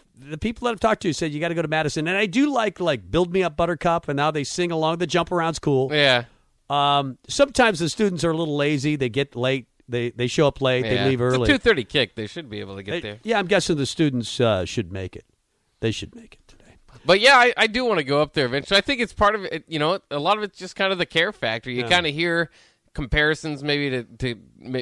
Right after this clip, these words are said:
Speaker 2: Colorado, although Boulder probably has a worse reputation, but <laughs> Wisconsin's right there pretty close.
Speaker 1: Oh.
Speaker 2: But if you're a Nebraska fan, you like to, you know, you don't wanna feel like you're, sometimes you go to some,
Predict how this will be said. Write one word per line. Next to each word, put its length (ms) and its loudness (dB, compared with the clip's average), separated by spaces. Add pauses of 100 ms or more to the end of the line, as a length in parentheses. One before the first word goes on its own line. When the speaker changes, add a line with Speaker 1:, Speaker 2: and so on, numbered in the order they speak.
(120)
Speaker 2:
Colorado, 480 4
although 320 0
Boulder 380 -2
probably 280 -2
has 100 -4
a 60 -8
worse 240 -4
reputation, 640 -2
but 200 -8
<laughs> 0 -
Wisconsin's 640 -2
right 240 0
there 140 2
pretty 240 -4
close. 500 2
Speaker 1:
Oh. 160 -8 (120)
Speaker 2:
But 200 6
if 160 -2
you're 120 6
a 20 4
Nebraska 520 4
fan, 300 0
you 100 -2
like 260 2
to, 260 0 (260)
you 80 -4
know, 120 6
you 100 4
don't 160 8
wanna 160 0
feel 260 -2
like 260 0
you're, 280 -6 (540)
sometimes 500 -2
you 80 -8
go 140 0
to 320 -6
some, 440 -6